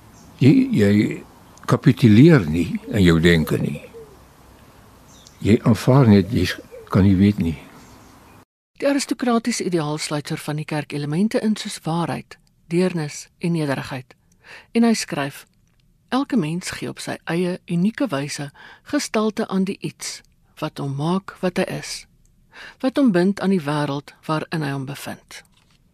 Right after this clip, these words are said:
Speaker 1: Die hoogtepunte in my lewe was die groot oomblikke van waardering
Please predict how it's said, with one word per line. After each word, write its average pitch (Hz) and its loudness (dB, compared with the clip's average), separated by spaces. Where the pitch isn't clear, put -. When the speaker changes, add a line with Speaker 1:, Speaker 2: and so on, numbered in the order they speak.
Speaker 1:
Die 113 8
hoogtepunte 110 4
in 85 2
my 85 2
lewe 85 0
was 87 0
die 101 2
groot - 4
oomblikke 95 4
van 85 -2
waardering 87 0